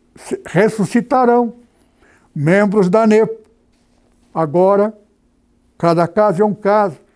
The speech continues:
Verso onze.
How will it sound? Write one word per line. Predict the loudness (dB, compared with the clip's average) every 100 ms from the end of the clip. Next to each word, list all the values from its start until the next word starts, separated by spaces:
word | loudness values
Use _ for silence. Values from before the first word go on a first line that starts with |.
| _ _ _ _ _ _ _ _ _ _ _ _ _ _ -2
Verso | 0 0 2
onze. | 2 2 0 -4 -14